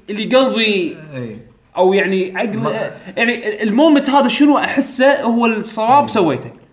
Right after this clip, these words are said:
Speaker 1: سواء فلان ات-، أخذت قرار فلان راح يموت منه ولا هذا. لين خلصت اللعبة وكانت مكافأتي بذاك الوقت إن خل-، حصلت
Speaker 2: نهاية.
Speaker 1: البست إندينج. حصلت
Speaker 2: آه،
Speaker 1: البست
Speaker 2: best
Speaker 1: إندينج.
Speaker 2: إندينج.
Speaker 1: يعني من
Speaker 2: أوكي.
Speaker 1: أول رن جبت البست إندينج.
Speaker 2: أوه.
Speaker 1: من، من سبة إنه
Speaker 2: عشت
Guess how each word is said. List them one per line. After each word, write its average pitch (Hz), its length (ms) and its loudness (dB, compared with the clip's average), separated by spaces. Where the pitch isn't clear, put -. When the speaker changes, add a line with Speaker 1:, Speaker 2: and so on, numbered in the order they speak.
Speaker 1:
سواء 196 280 -6
فلان 196 340 -2
ات-، - 240 -16
أخذت - 380 -6
قرار 180 380 0
فلان 170 280 -4
راح 151 160 -10
يموت 170 220 -6
منه 269 320 0
ولا 214 200 2
هذا. 269 100 -2
لين 240 260 2
خلصت 269 400 0
اللعبة 247 560 2
وكانت 240 420 0
مكافأتي 202 600 -2
بذاك 196 340 2
الوقت 214 340 0
إن 180 260 -6
خل-، 190 360 -4
حصلت 190 380 -4
Speaker 2:
نهاية. 156 80 2
Speaker 1:
البست 208 200 2
إندينج. 151 320 -2
حصلت 196 360 -4
Speaker 2:
آه، 175 40 2
Speaker 1:
البست 156 240 0
Speaker 2:
best 160 160 0
Speaker 1:
إندينج. 123 80 -6
Speaker 2:
إندينج. 135 260 -8
Speaker 1:
يعني 175 120 0
من 180 160 -4
Speaker 2:
أوكي. - 40 -4
Speaker 1:
أول 233 220 2
رن 214 380 2
جبت 185 200 -6
البست 170 260 -2
إندينج. 120 260 -6
Speaker 2:
أوه. 151 380 -10
Speaker 1:
من، 214 400 -6
من 285 420 -2
سبة 277 460 -4
إنه 226 240 -2
Speaker 2:
عشت 226 160 -6